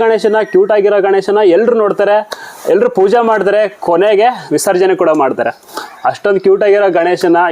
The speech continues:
ಯಾರು ತಯಾರು ಮಾಡ್ತಾರೆ ಅಂತ ಯಾರು ಕೂಡ ಹೇಳಲ್ಲ. ನಾನು ಅದಕ್ಕೋಸ್ಕರ ಬಂದಿದ್ದೀನಿ. ಗಣೇಶನಿಗೆ ಜನ್ಮ ಕೊಟ್ಟಿದ್ದು ಪರಮೇಶ್ವರ ಆದ್ರೆ ಗಣೇಶನ ಮೂರ್ತಿಯನ್ನು ರೆಡಿ ಮಾಡ್ತಿರೋದು ಮಹೇಶ್ವರ. So ಅವ್ರ ಬಗ್ಗೆ ಇಂಟರ್ವ್ಯೂ ಮಾಡ್ತಾ ಇದ್ದೀನಿ. ಮತ್ತೊಮ್ಮೆ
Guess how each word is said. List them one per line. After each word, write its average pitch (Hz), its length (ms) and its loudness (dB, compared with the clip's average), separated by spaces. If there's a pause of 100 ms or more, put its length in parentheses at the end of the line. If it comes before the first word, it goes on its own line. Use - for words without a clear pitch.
(160)
ಯಾರು 151 200 2 (100)
ತಯಾರು 165 260 2
ಮಾಡ್ತಾರೆ 147 380 0
ಅಂತ 131 100 -2 (240)
ಯಾರು 180 340 2
ಕೂಡ 165 100 2 (120)
ಹೇಳಲ್ಲ. 139 240 2 (560)
ನಾನು 180 200 2 (200)
ಅದಕ್ಕೋಸ್ಕರ 147 480 0 (100)
ಬಂದಿದ್ದೀನಿ. 131 340 0 (800)
ಗಣೇಶನಿಗೆ 208 460 2 (100)
ಜನ್ಮ 165 180 2 (100)
ಕೊಟ್ಟಿದ್ದು 165 340 0 (360)
ಪರಮೇಶ್ವರ 165 580 0
ಆದ್ರೆ 131 180 0 (600)
ಗಣೇಶನ 175 360 0 (160)
ಮೂರ್ತಿಯನ್ನು 170 460 2 (640)
ರೆಡಿ 156 200 0
ಮಾಡ್ತಿರೋದು 147 460 0 (360)
ಮಹೇಶ್ವರ. 135 440 0 (440)
So 170 60 0 (240)
ಅವ್ರ 160 160 0
ಬಗ್ಗೆ 170 200 0
ಇಂಟರ್ವ್ಯೂ 156 300 0
ಮಾಡ್ತಾ 143 240 0
ಇದ್ದೀನಿ. 156 180 0 (380)
ಮತ್ತೊಮ್ಮೆ 208 320 -2